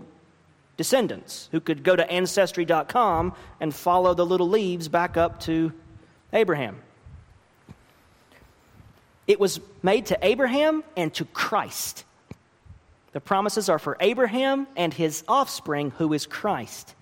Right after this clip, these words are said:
Christ is the one who receives all the blessings and all the promises.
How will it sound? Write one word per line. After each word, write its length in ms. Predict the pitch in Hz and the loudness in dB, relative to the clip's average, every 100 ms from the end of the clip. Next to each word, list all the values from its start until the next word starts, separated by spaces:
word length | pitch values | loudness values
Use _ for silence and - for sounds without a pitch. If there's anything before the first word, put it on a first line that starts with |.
| - - - - | -20 -20 -20 -8
Christ 600 | - 254 285 247 - - | -6 0 2 2 0 0
is 160 | 185 - | 0 2
the 120 | 165 | 0
one 280 | 160 151 135 | 2 0 2
who 220 | 165 156 | 2 2
receives 840 | 143 - 180 170 143 120 107 - _ _ _ _ _ - | 0 -2 -2 -2 -2 -6 -10 -12 _ _ _ _ _ 2
all 220 | 165 151 | 4 4
the 80 | 143 | 0
blessings 680 | 147 143 - 131 117 117 - | 0 0 -2 -6 -8 -10 -12
and 120 | 135 | -6
all 180 | 151 135 | -4 -4
the 80 | 120 | -4
promises. 640 | 156 139 123 - 95 - | -2 -2 -2 -10 -14 -16